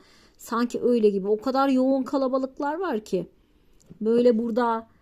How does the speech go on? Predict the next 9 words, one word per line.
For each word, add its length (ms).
insanların 880
birbirleriyle 640
yaptıkları 760
konuşmalar, 680
işte 440
kahkahalar 720
falan 380
çıkmış 400
resmen. 480